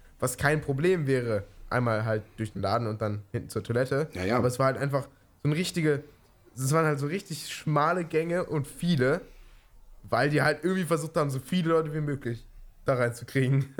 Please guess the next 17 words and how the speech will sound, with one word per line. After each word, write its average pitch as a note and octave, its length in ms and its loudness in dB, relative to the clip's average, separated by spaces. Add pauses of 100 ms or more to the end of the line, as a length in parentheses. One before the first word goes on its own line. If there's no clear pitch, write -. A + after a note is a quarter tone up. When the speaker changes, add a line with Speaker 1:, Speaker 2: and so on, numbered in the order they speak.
Speaker 1:
<laughs> - 200 -10
Speaker 2:
Das - 120 -8
ist, - 320 -14
das, - 300 -10
ne? A#2+ 220 -8 (340)
Das C3 160 -6
ist C3 140 -4
auch - 100 -12
irgendwie C3 300 -8
blöd, C3 280 0
weil B2+ 160 2 (540)
Speaker 1:
Ja, D3+ 120 2
boomt F3 300 -2
gerade G2+ 240 0
anscheinend. A2 460 -4 (800)
Speaker 2:
Ja, B2+ 260 0
aber B2+ 380 -2